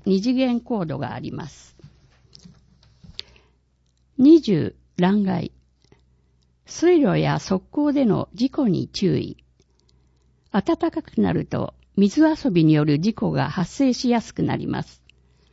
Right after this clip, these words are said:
大雨などにより急激に水位が上がる場合があります。水路や側溝は水害から暮らしを守るためのものです。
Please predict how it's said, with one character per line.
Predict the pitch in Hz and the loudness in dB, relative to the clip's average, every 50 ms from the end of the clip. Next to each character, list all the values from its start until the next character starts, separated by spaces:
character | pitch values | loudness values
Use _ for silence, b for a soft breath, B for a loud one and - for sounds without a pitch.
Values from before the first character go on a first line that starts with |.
| _ _ _ _ _ _ _ _ _ _ | _ _ _ _ _ _ _ _ _ _
大 | - 254 247 269 294 302 294 | 0 2 4 4 4 4 4
雨 | 277 269 233 | 2 2 2
な | 202 190 - | 2 0 0
ど | 165 165 | 0 0
に | 165 160 160 | 0 2 0
よ | 165 160 160 | 0 0 -2
り | 160 156 151 - _ _ _ | -4 -4 -6 -8 _ _ _
急 | - 294 302 311 294 | 0 2 4 4 4
激 | 302 294 277 - 269 254 | 2 -2 -2 -4 -2 -2
に | 247 240 233 - - | 0 0 -2 -2 -6
水 | - - - 320 330 302 247 | -8 -4 0 2 2 2 2
位 | 185 | 0
が | 156 139 127 - - | 0 -2 -4 -4 -4
上 | 185 185 | -4 -2
が | 202 254 | -2 -2
る | - 262 | -2 -4
場 | 233 220 233 220 | -4 -4 -2 -2
合 | 220 208 | -2 -2
が | 208 202 196 | -2 -2 -2
あ | 190 | -4
り | 175 180 | -4 -4
ま | 170 165 165 170 | -6 -6 -6 -8
す。 | - - _ _ _ _ _ _ _ _ _ _ _ _ _ _ _ _ _ _ _ _ _ _ | -10 -16 _ _ _ _ _ _ _ _ _ _ _ _ _ _ _ _ _ _ _ _ _ _
水 | - - - 320 339 320 254 | -18 -4 0 2 2 2 2
路 | 214 160 156 | 2 0 0
や | 160 143 170 | -2 -2 -4
側 | - - 180 165 - _ - | -6 -8 -10 -10 -10 _ -6
溝 | 226 220 208 202 | -4 -4 -2 -4
は | 202 196 208 - _ _ _ _ _ _ _ _ | -4 -6 -8 -10 _ _ _ _ _ _ _ _
水 | _ - - 262 277 302 277 | _ -6 0 2 2 2 2
害 | 311 285 277 269 | 0 -2 -2 -2
か | - - 254 | -4 -4 -6
ら | 247 233 233 | -6 -6 -6
暮 | - - 214 | -6 -4 -4
ら | 277 294 285 | -2 -2 -4
し | - - 285 | -4 -4 -4
を | 277 269 254 | -2 -2 -2
守 | 240 240 226 220 226 214 196 | -2 -2 -2 -4 -4 -4 -4
る | 208 208 - - _ | -6 -6 -6 -8 _
た | - 214 | -6 -4
め | 202 214 233 | -4 -2 -2
の | 214 180 | -2 -4
も | 156 120 - | -4 -6 -8
の | - - - | -8 -10 -12
で | - 127 | -12 -14
す。 | 151 - - _ _ | -14 -16 -20 _ _